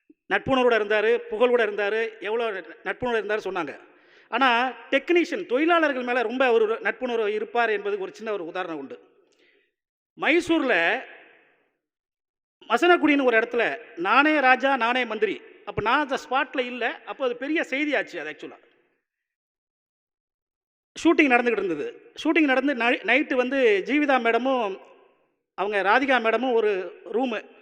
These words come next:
அந்த ஹ-, சென்ட்ரல் ஹால், அந்த ஃபோட்டோலலாம் அப்போ வந்தது. பெரிய, பெரிய ஆர்டிக்கல்லாம் எழுதியிருந்தாங்க அப்போ.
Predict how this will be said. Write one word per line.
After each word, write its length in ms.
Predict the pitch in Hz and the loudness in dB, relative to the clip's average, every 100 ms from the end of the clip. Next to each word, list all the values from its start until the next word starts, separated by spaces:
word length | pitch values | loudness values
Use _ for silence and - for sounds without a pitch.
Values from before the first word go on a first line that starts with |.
| _ _ _ | _ _ _
அந்த 200 | 214 226 | -2 -2
ஹ-, 120 | 190 - | -2 -8
சென்ட்ரல் 560 | - - - 262 285 294 | -16 -20 -2 -2 0 2
ஹால், 180 | 226 233 | 2 2
அந்த 220 | 170 226 | 0 -4
ஃபோட்டோலலாம் 420 | 277 285 277 262 254 | -2 0 0 0 -2
அப்போ 160 | 233 | -4
வந்தது. 320 | 208 214 170 | -2 -2 -2
பெரிய, 320 | 143 240 254 247 | -2 0 0 0
பெரிய 280 | 233 285 269 220 190 160 - - - | -2 0 0 0 -2 -8 -14 -20 -4
ஆர்டிக்கல்லாம் 440 | 214 240 262 262 247 | -2 -2 -2 0 2
எழுதியிருந்தாங்க 380 | 233 214 180 | 0 -2 -4
அப்போ. 260 | 156 143 113 | -4 -8 -14